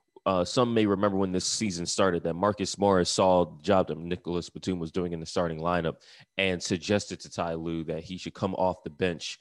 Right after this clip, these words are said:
as a way to start his season and let Batum stay in the starting lineup. Now, eventually, Marcus Morris got back into the starting lineup and Nick accepted a bench role,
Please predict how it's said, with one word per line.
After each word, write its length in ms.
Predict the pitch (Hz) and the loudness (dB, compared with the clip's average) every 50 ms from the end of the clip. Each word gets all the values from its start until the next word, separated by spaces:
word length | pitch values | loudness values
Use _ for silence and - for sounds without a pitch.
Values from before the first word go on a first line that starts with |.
| _ _ _ _ _ _ _ - | _ _ _ _ _ _ _ -2
as 220 | - 90 87 85 82 | 0 2 2 2 0
a 60 | 90 | 0
way 180 | 85 87 87 82 | 0 0 -2 -2
to 60 | 82 | -4
start 300 | - - 95 90 - - | -4 -4 -2 -2 -2 -4
his 200 | 87 87 78 - | -6 -8 -8 -8
season 520 | - - 107 101 85 73 87 80 76 78 - _ _ _ - | -8 -6 -6 -6 -6 -6 -8 -12 -12 -14 -18 _ _ _ -8
and 220 | - 87 87 87 | -6 -4 -2 0
let 240 | 87 92 87 - - | 2 2 2 2 -2
Batum 320 | 87 82 - - 95 92 82 | -6 -8 -8 -8 -8 -8 -6
stay 240 | - - 98 87 | -4 -4 -4 -2
in 80 | 82 80 | -4 -6
the 60 | 78 | -8
starting 280 | 76 - 87 82 78 78 | -8 -6 -6 -6 -6 -6
lineup. 300 | 78 82 80 71 76 - | -6 -6 -6 -6 -8 -10
Now, 160 | 85 80 82 | -10 -10 -10
eventually, 680 | 78 - - 101 107 104 - 92 87 85 82 80 80 - _ _ _ _ _ _ _ _ _ _ _ _ - | -6 -4 -2 -2 -2 -2 -4 -4 -4 -2 -4 -4 -6 -8 _ _ _ _ _ _ _ _ _ _ _ _ 0
Marcus 320 | 90 92 90 - 87 - | 0 0 0 0 -4 -6
Morris 380 | 98 90 87 85 82 - - - | -4 -4 -2 -2 -4 -4 -8 -6
got 360 | - - 95 90 82 - - | -2 -2 0 0 -2 -2 -2
back 240 | 98 87 85 - - | -2 -2 -2 -2 -4
into 240 | 92 87 - - 82 | -4 -4 -4 -6 -8
the 60 | 80 | -6
starting 340 | - - 90 87 82 82 80 | -4 -2 -2 -2 -2 -2 -4
lineup 360 | 80 80 80 78 78 78 - | -4 -2 -2 -4 -4 -6 -6
and 180 | 80 80 80 82 | -8 -8 -6 -4
Nick 220 | 82 82 - - - | -6 -6 -6 -6 -10
accepted 480 | - - - - 101 87 - - 82 | -8 -6 -4 -2 -2 -2 -2 -4 -6
a 60 | 82 | -4
bench 340 | 76 73 87 87 82 - - | -2 -2 -2 -2 -4 -6 -6
role, 380 | 85 82 80 80 78 78 73 | -2 -2 0 0 -2 -4 -6